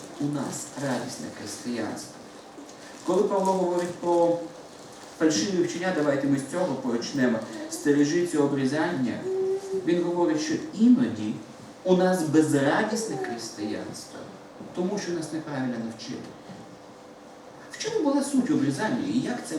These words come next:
може вкрасти нашу радість? Можливо, ми думаємо, ну, обрізання, ну, єврейський звичай, радість у Христі,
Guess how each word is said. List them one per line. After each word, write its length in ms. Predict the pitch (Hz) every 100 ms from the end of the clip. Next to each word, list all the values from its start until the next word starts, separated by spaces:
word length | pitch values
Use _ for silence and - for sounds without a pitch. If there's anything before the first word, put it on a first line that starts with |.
| 165
може 180 | 156
вкрасти 420 | 131 156 185 170 120
нашу 340 | 147 - 165
радість? 320 | 175 - - - - - - - - - - - - -
Можливо, 340 | 190 202 285
ми 140 | 240 233
думаємо, 420 | 233 208 185 185
ну, 140 | 240
обрізання, 760 | 240 190 208 196 247 294 240 170 170 - - - - - -
ну, 240 | 233 156 151
єврейський 440 | 175 226 220 175
звичай, 400 | 175 254 - 120 - - - - - -
радість 460 | 151 214 254 240 214
у 40 |
Христі, 640 | 202 175 175 - 254 180